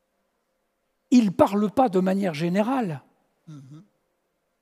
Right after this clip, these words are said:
Speaker 1: l'auteur d'Hébreux, mais il, il a un public devant lui. Il a un public devant lui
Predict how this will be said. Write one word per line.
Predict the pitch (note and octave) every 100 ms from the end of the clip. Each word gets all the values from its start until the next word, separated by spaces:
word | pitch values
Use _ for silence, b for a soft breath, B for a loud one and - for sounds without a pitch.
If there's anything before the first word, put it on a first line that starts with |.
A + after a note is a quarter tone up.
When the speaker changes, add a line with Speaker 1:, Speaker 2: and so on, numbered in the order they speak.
| _
Speaker 1:
l'auteur | A3+ - F3
d'Hébreux, | D#3+ E3+ B3
mais | A#3+ A3 -
il, | A3+ G#3+ D4+
il | F#3+ A3+
a | B3
un | A3
public | - C#4 G#3 B3+ E4 G#3+
devant | G3 E3+ D3
lui. | C3 - _ _ _ _ _ _ _ _ _ _ _ _ _ _ _ _ _ _ _ _ -
Il | E3+ F3+
a |
un | F#3
public | A3+ C#4 G#3+
devant | F3+ F3+
lui | F#3 C#4